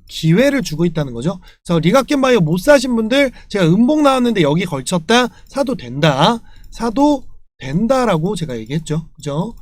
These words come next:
이 부분 체크해 놓으시고요. 자, 펩트론 어떻게 됐어요? 그쵸? 똑같이 또 음봉이 나왔습니다. 자, 슬슬 이제 쏘아 올리기 위해서 계속 자리를 만들어가고 있는데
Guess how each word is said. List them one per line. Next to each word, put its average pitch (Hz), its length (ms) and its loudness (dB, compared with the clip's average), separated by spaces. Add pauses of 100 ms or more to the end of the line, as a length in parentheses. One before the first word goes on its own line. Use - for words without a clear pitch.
(220)
이 139 40 -18
부분 135 240 -6
체크해 233 320 -6
놓으시고요. 156 800 -4 (1800)
자, - 140 -2
펩트론 311 540 6
어떻게 214 240 2
됐어요? 254 500 4 (140)
그쵸? 175 440 -2
똑같이 - 480 -8
또 190 140 2
음봉이 247 380 0
나왔습니다. 165 920 0 (260)
자, 185 200 0
슬슬 294 600 4 (240)
이제 180 400 0 (160)
쏘아 302 300 4
올리기 233 400 2
위해서 240 380 4
계속 180 240 -4
자리를 156 320 -4
만들어가고 220 580 -2
있는데 160 400 0